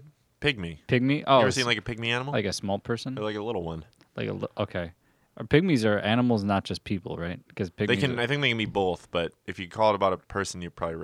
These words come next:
Speaker 1: racist, right?
Speaker 2: Well, you can be. Uh, there's lots of ways to be
Speaker 1: There's not, like, a
Speaker 2: racist.
Speaker 1: pygmy Irish person.
Speaker 2: No, they're, mm, no, they're just little people.
Speaker 1: Right.
Speaker 2: Yeah, little Irish.
Speaker 1: Yeah.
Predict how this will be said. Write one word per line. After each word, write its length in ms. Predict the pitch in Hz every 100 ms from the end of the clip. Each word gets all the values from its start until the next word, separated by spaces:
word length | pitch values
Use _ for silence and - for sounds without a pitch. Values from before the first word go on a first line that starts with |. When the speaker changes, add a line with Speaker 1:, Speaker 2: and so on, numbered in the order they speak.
| 82
Speaker 1:
racist, 340 | - - - -
right? 220 | - 113 117
Speaker 2:
Well, 220 | 120 123
you 80 | 139
can 140 | 151 101
be. 260 | 87 - -
Uh, 180 | 69 104
there's 300 | 127 147 117
lots 220 | 110 -
of 60 | 87
ways 160 | 80
to 80 | -
be 60 | 156
Speaker 1:
There's 120 | 165
not, 100 | 175
like, 140 | 165 -
a 40 |
Speaker 2:
racist. 280 | 120 - 127
Speaker 1:
pygmy 220 | 110 101
Irish 400 | - 90 85 -
person. 420 | - - - - - _ _ _ _ _ _ _ _ _ _ _ -
Speaker 2:
No, 200 | 165 208
they're, 140 | 127
mm, 540 | 110 190 220 240 240 226 - - _ - 233
no, 200 | 123 110
they're 100 | 90
just 280 | 90 - -
little 200 | - 95
people. 380 | - 78 85 80 - _
Speaker 1:
Right. 180 | - 85 - _ -
Speaker 2:
Yeah, 160 | 90
little 220 | 82 85
Irish. 420 | 85 82 85 - - -
Speaker 1:
Yeah. 160 | 80